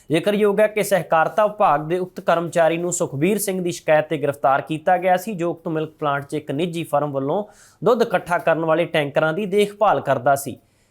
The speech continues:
ਉਹਨਾਂ ਨੇ ਹੋਰ ਜਾਣਕਾਰੀ ਦਿੱਤੀ ਕਿ ਸ਼ਿਕਾਇਤਕਰਤਾ ਨੇ ਕਿਹਾ ਕਿ ਵਿਜੀਲੈਂਸ ਬਿਊਰੋ ਕੋਲ ਪਹੁੰਚ ਕਰਕੇ ਦੋਸ਼ ਲਾਇਆ ਗਿਆ ਸੀ ਕਿ ਵੱਖ-ਵੱਖ ਥਾਵਾਂ ਤੋਂ ਦੁ-, ਦੁੱਧ ਇਕੱਠਾ ਕਰਨ ਲਈ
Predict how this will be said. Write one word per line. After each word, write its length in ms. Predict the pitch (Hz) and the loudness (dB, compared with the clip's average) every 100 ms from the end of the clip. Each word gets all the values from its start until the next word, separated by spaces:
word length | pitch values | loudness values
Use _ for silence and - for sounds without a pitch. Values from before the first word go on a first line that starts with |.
| _ _ _ _ | _ _ _ _
ਉਹਨਾਂ 280 | - 135 160 | -2 2 2
ਨੇ 80 | 170 | 2
ਹੋਰ 180 | 151 165 | 2 2
ਜਾਣਕਾਰੀ 480 | 175 175 175 180 180 | 2 0 2 2 2
ਦਿੱਤੀ 280 | 175 175 | -2 -4
ਕਿ 140 | 202 202 | -2 -2
ਸ਼ਿਕਾਇਤਕਰਤਾ 720 | 196 170 160 156 175 165 175 | 0 2 2 2 0 0 -2
ਨੇ 120 | 175 | -2
ਕਿਹਾ 260 | 175 185 196 | -2 0 0
ਕਿ 140 | 190 | -2
ਵਿਜੀਲੈਂਸ 480 | 143 143 180 185 180 | -2 0 2 0 -2
ਬਿਊਰੋ 380 | 147 156 165 175 | -2 0 2 0
ਕੋਲ 240 | 165 170 | 0 0
ਪਹੁੰਚ 320 | 175 160 170 | 0 0 0
ਕਰਕੇ 360 | - 160 160 165 | 0 0 0 -2
ਦੋਸ਼ 280 | 147 156 156 | 0 0 0
ਲਾਇਆ 240 | 143 143 | 0 2
ਗਿਆ 220 | 156 175 | 2 2
ਸੀ 140 | 175 196 | 2 0
ਕਿ 120 | 190 | -2
ਵੱਖ-ਵੱਖ 460 | 156 170 190 196 - | 0 0 0 -4 -2
ਥਾਵਾਂ 280 | 170 165 | -4 -2
ਤੋਂ 140 | 170 170 | -2 -2
ਦੁ-, 200 | 147 160 - - | -2 -4 -8 -4
ਦੁੱਧ 200 | 147 180 | -2 -2
ਇਕੱਠਾ 340 | 175 156 156 | -2 -2 -2
ਕਰਨ 260 | 156 151 156 | 2 2 2
ਲਈ 280 | 151 175 | 0 0